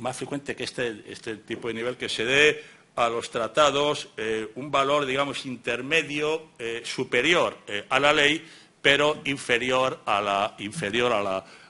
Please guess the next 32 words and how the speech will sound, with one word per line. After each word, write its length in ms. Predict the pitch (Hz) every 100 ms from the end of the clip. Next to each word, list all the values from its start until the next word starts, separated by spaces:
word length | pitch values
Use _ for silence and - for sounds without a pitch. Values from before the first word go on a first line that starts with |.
| _
a 100 | 101
la, 280 | 95 92 95
eh, 220 | 95 95
a 120 | - 101
la 100 | 95
Constitución. 800 | 104 - 101 101 - 175 104 85
En 120 | -
fin, 180 | 123 95
es 180 | - -
que 80 | -
el 60 | -
caso, 420 | 107 - 104 101
eh, 240 | 92 90 -
pues, 160 | 92
el 40 | -
caso 220 | 107 117
francés, 440 | - 87 - 120
puede 180 | 98 92
decir, 120 | 135
el 60 | 101
caso 300 | 104 95 90 -
italiano, 520 | - 101 127 120 123 - - - _ -
eh, 220 | 107 101
incluso 500 | 120 120 135 175 -
hay 80 | 123
casos 460 | 165 156 165 180 -
en 140 | 127
los 180 | 139 131
que, 280 | 151 156 165
eh, 120 | 127 107
la 180 | 110
Constitución 880 | - 104 - - 117 - 160 151 165